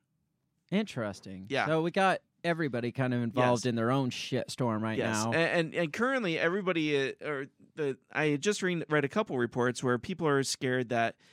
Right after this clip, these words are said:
Speaker 2: Russia is trying to put military bases in the Arctic Circle because they've been sending a lot of nuclear icebreakers to
Speaker 1: Oh.
Speaker 2: the, through the Arctic.
Speaker 1: That's
Speaker 2: And
Speaker 1: a path I never even thought anybody would take. So they're gonna, like,
Speaker 2: Yeah.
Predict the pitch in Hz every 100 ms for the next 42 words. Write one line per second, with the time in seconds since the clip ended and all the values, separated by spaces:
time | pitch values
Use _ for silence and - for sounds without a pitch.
0 | _ _ - 135 170 180 165 139 127 160
1 | 143 - 139 139 143 147 143 123 120 120
2 | 123 120 - - 127 117 117 123 117 -
3 | 120 117 - - _ _ _ _ _ -
4 | 110 120 127 120 120 143 135 123 117 120
5 | 120 117 127 139 113 - 120 120 143 131
6 | 139 139 131 - - 190 185 139 - -
7 | 151 135 110 120 123 139 - _ _ _
8 | - 127 117 143 113 - - 143 139 120
9 | 110 120 120 117 113 107 - 123 104 123
10 | 113 117 107 104 160 113 156 151 175 175
11 | 135 131 117 - 127 127